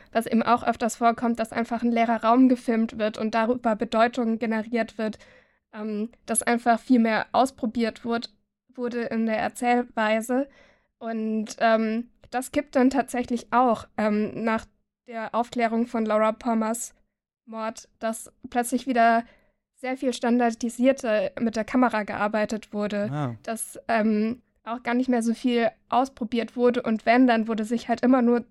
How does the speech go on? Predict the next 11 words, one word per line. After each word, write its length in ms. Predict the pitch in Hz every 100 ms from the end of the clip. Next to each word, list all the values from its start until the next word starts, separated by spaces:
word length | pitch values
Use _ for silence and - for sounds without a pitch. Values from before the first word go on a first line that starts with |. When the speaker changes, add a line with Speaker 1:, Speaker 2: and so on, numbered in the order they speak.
| _ _ _ _
Speaker 1:
zurückberufen 760 | - - 285 - 254 262 262
auf 100 | 240
so 120 | 233 226
bestimmte 760 | 240 254 262 262 254 247 240 240
ästhetische 880 | 233 247 247 247 - 240 233 226 233
Dinge, 300 | 254 247 240
die 280 | 220 226 226 226
bereits 380 | 240 226 220 220
vorher 500 | - 233 240 214 214 - - - -
etabliert 540 | 226 220 240 226 -
wurden 400 | 208 196 208 208